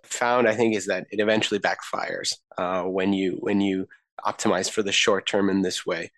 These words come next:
because you, you can, like, lose focus and just spread yourself too thin. This challenge of optimizing for the short term versus the long term, I think it's particularly challenging in biotech compared to tech, primarily because the timelines for product development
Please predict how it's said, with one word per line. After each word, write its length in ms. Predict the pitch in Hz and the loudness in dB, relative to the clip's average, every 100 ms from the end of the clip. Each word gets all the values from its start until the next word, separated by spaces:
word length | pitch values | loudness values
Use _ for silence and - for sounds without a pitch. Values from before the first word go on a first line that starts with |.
| _ _ | _ _
because 300 | 117 127 117 | -2 0 2
you, 180 | 120 113 | 4 4
you 180 | 110 | 2
can, 300 | 110 123 107 - | 2 4 4 2
like, 180 | - - | -4 0
lose 260 | 135 143 | 2 2
focus 540 | - 110 107 101 92 - | 2 2 2 0 -4 -4
and 240 | 87 - - | -4 -6 -4
just 160 | - | -4
spread 260 | - - 117 | -2 0 0
yourself 340 | 107 - 98 | 0 0 -2
too 140 | - 90 | -4 -10
thin. 260 | - 90 - _ - | -6 -6 -6 _ -8
This 260 | - - - | -6 -4 -2
challenge 560 | - 120 123 107 104 | 2 4 4 4 6
of 200 | 101 90 - - - _ - | 4 2 -4 -10 -16 _ -2
optimizing 580 | 113 - 107 104 104 | -2 2 2 4 2
for 100 | - | 0
the 100 | 98 | -2
short 340 | 92 - 135 127 | 2 4 4 4
term 260 | 127 120 117 | 2 4 4
versus 380 | 110 - 101 - | 2 -2 -10 -10
the 120 | 98 | 0
long 260 | 113 120 | 2 4
term, 320 | 113 117 107 113 | 2 2 2 0
I 80 | |
think 160 | 135 123 | 0 -2
it's 80 | - | -2
particularly 880 | - - - - - 151 135 127 | -6 -6 -8 -8 0 4 6 4
challenging 500 | 120 131 117 120 107 | 2 2 4 4 4
in 100 | 107 | 2
biotech 520 | 101 101 104 - 95 95 - _ _ | 2 2 2 0 -4 -4 -10 _ _
compared 380 | - 98 101 98 | -8 -4 -2 -2
to 100 | - | -4
tech, 380 | - - - - _ _ _ | -6 -4 -6 -8 _ _ _
primarily 400 | 135 156 208 185 | 4 6 6 6
because 280 | 135 135 120 | 4 2 2
the 100 | 113 | 0
timelines 640 | - 117 127 127 127 127 | 0 2 6 6 6 2
for 160 | - 107 | 0 -4
product 440 | - 135 127 - | 0 2 2 0
development 600 | 104 110 110 143 156 - | -4 0 4 6 6 2